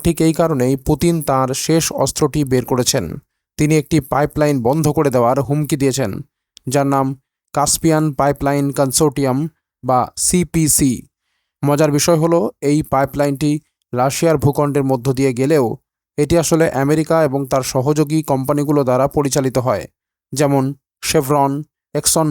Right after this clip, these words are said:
মোবিল, শেল এবং ব্রিটিশ পেট্রোলিয়াম। এটি কাজাখস্তানের টেঙ্গিজ থেকে শুরু করে কাস্পিয়ান সাগর ও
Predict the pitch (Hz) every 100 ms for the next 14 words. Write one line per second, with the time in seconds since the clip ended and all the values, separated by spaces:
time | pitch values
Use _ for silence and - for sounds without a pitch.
0 | 139 135 143 143 - _ _ - - 165
1 | 143 147 170 _ - 143 147 135 143 147
2 | 151 - 139 147 131 120 101 90 _ _
3 | _ _ _ - 156 165 151 143 156 151
4 | - 170 160 160 165 - - 156 151 160
5 | 165 - 156 156 135 151 147 127 120 156
6 | _ _ _ _ _ - 139 - 160 156
7 | - 147 151 151 131